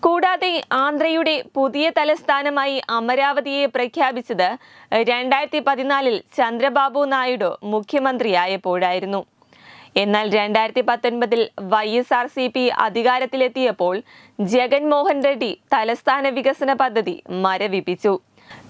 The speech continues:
കൃഷ്ണ നദീതീരത്ത് നായിഡു പണിത പ്രജാവേദിക കോൺഫറൻസ് ഹാൾ ഒറ്റ ദിവസം കൊണ്ടായിരുന്നു ജഗൻമോഹൻ റെഡ്ഡി പൊളിച്ചു നീക്കിയത്.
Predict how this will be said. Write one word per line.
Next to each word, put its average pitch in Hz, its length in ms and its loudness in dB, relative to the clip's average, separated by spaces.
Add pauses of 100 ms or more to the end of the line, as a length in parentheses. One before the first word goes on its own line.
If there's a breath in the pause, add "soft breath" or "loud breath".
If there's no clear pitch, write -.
കൃഷ്ണ 320 320 2 (100)
നദീതീരത്ത് 320 880 2 (220)
നായിഡു 254 400 0
പണിത 285 340 0 (260)
പ്രജാവേദിക 269 760 0 (260)
കോൺഫറൻസ് 254 600 -2
ഹാൾ 208 220 0 (440 soft breath)
ഒറ്റ 277 300 2
ദിവസം 294 500 0
കൊണ്ടായിരുന്നു 254 800 0
ജഗൻമോഹൻ 262 840 0
റെഡ്ഡി 208 340 -2 (140)
പൊളിച്ചു 202 340 -2
നീക്കിയത്. 185 540 0